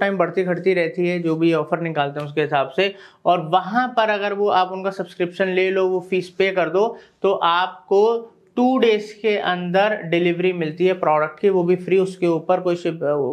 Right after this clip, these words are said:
कोई डिलीवरी चार्ज वो नहीं लेता आपसे। अब हम बात करते हैं दो हज़ार पाँच के अंदर एक अमेजिंग वेबसाइट Etsy लॉन्च हुई थी। और दोस्तों, ये पहली ऐसा मार्केटप्लेस था वर्ल्ड में जो क्राफ्ट्समैन, जो, जो हाथ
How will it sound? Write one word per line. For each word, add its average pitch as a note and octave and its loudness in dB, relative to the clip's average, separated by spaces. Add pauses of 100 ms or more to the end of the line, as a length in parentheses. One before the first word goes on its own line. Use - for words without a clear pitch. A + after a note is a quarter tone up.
कोई F#3+ 4
डिलीवरी F#3+ 2
चार्ज F3 0
वो F3 0
नहीं E3 -2
लेता B2 2
आपसे। G2 -6 (480)
अब F3+ 4
हम A3 0
बात G3+ 0
करते G#3+ -2
हैं A3 -2
दो G3+ 4
हज़ार G#3 -2
पाँच A3 0
के B3 -2
अंदर G#3 0
एक G3+ -2
अमेजिंग G3+ 0
वेबसाइट F3+ -2
Etsy G#3 0
लॉन्च F3 0
हुई D#3+ 2
थी। G3+ 0 (300)
और F3+ 4
दोस्तों, G3 2
ये A3+ 2
पहली A3 0
ऐसा G3 -2
मार्केटप्लेस F3+ -2
था F3+ 2
वर्ल्ड D#3+ 0
में G3 -4 (280)
जो G#3 4
क्राफ्ट्समैन, F#3+ -2
जो, F#3+ -2
जो G3 0
हाथ E3+ 0